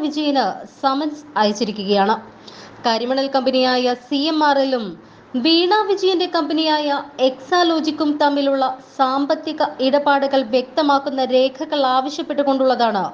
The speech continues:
സമൻസ്. ഇതോടെ വീണ വിജയൻ താൻ പെട്ടിരിക്കുന്ന കുരുക്കിന്റെ ആഴം കൂടുതൽ മനസ്സിലാക്കിയിരിക്കുകയാണ്. എന്നാൽ ക്ലിഫ് ഹൗസിലേക്കോ ഭർത്താവിന്റെ ഔദ്യോഗിക വസതിയായ പമ്പയിലേക്കോ ആയിരിക്കില്ല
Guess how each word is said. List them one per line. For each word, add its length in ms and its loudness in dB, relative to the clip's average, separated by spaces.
സമൻസ്. 440 0
ഇതോടെ 300 0
വീണ 280 2
വിജയൻ 320 0
താൻ 140 -2
പെട്ടിരിക്കുന്ന 600 0
കുരുക്കിന്റെ 480 0
ആഴം 240 0
കൂടുതൽ 440 2
മനസ്സിലാക്കിയിരിക്കുകയാണ്. 1080 0
എന്നാൽ 220 0
ക്ലിഫ് 300 -2
ഹൗസിലേക്കോ 540 2
ഭർത്താവിന്റെ 680 0
ഔദ്യോഗിക 520 0
വസതിയായ 560 2
പമ്പയിലേക്കോ 720 0
ആയിരിക്കില്ല 600 0